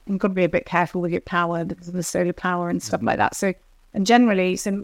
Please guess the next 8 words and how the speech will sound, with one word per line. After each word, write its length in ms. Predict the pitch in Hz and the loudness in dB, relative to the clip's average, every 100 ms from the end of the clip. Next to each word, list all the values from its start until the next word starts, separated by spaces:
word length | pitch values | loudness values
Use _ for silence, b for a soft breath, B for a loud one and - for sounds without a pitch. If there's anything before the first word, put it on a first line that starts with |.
| - | -10
Spotify 680 | - 233 226 220 208 190 185 | -6 -4 -2 -4 0 2 2
will 140 | 180 | 0
run 180 | 180 180 | 0 2
out 300 | 190 247 285 | 4 4 4
after 240 | 226 208 208 | 0 -2 -6
thirty 360 | - 208 - 190 | -4 -4 -4 -2
days. 480 | 202 214 247 - - _ _ _ _ | 0 2 0 -2 -14 _ _ _ _
So 500 | - 220 208 202 196 | -2 6 6 6 0